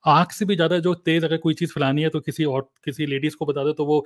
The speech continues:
पूरी सोसाइटी में आग से भी तेज फैल जाती है, वो बातें ऐसा कहते हैं। मतलब word of mouth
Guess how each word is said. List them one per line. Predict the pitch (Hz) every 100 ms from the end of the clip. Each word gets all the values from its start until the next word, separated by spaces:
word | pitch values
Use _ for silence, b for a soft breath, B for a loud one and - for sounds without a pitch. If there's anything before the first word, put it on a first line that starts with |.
| b b
पूरी | - 156
सोसाइटी | 139 135 139 151
में | 143
आग | 135
से | -
भी | 151
तेज | 143 143
फैल | 139 135
जाती | 135 135
है, |
वो | 135
बातें | 131 127 143
ऐसा | 127
कहते | 139 127 147
हैं। | 139 B B
मतलब | 156 143
word | 143 170 170
of | 170 156
mouth | 147 170